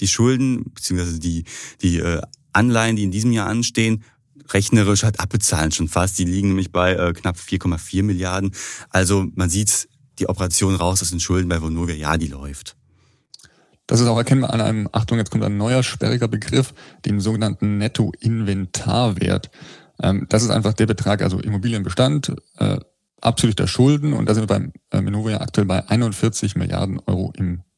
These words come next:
Speaker 2: im Plus quasi. Und jetzt kommt so auf der spannenden Größe für, für Anleger.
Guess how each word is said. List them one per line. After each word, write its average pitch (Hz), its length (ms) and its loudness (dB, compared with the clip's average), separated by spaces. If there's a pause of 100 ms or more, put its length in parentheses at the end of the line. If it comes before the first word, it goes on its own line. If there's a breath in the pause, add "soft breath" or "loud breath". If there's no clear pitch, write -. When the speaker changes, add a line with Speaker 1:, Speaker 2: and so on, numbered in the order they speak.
(160)
Speaker 2:
im 92 140 0
Plus - 420 2
quasi. 95 400 -2 (400 loud breath)
Und 107 80 -2
jetzt 107 140 2
kommt 117 200 0
so 90 160 2 (240)
auf - 120 0
der 95 180 4
spannenden 113 480 0
Größe 101 300 0
für, 95 600 0
für - 220 0
Anleger. 139 480 2